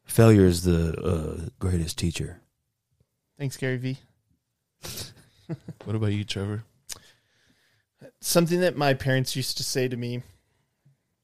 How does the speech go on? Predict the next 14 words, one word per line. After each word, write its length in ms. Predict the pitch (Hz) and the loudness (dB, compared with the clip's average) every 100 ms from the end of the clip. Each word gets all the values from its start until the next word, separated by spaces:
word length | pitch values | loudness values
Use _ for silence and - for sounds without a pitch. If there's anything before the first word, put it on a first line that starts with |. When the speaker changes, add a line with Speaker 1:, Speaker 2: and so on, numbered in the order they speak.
| _ _ _ - - | _ _ _ -20 -12
Speaker 2:
before 320 | 131 - 135 | -10 -2 0
I 40 | 127 | 2
left 220 | 123 - | 0 -4
the 80 | 123 | -6
house 280 | 120 120 139 | -4 -4 -6
in 100 | 127 | -8
high 140 | 123 | -8
school 320 | 123 - 120 | -10 -10 -10
was, 340 | 123 123 117 - | -6 -8 -8 -8
"Remember 380 | 131 135 135 | -2 0 0
who 80 | 131 | -2
you 200 | 131 123 | -2 -2
are." 240 | 117 107 - _ _ _ _ _ _ _ _ _ _ _ _ _ _ _ _ _ _ _ _ _ _ - | -4 -4 -8 _ _ _ _ _ _ _ _ _ _ _ _ _ _ _ _ _ _ _ _ _ _ -4
And 540 | 160 147 143 139 139 | 0 2 2 2 -2